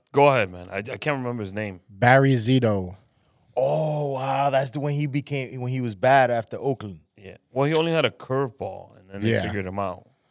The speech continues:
Speaker 2: All right, this is an interesting one. Two thousand, Toronto Blue Jays.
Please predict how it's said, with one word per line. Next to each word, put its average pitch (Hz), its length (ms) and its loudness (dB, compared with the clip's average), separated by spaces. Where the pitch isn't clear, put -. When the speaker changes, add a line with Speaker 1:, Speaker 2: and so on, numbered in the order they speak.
Speaker 2:
All 107 80 4
right, 110 120 4
this 117 240 2
is 107 80 -2
an 107 120 0
interesting 113 460 -2
one. 98 260 -8
Two 175 260 6
thousand, 135 680 4
Toronto 123 440 4
Blue 120 220 0
Jays. 95 520 -6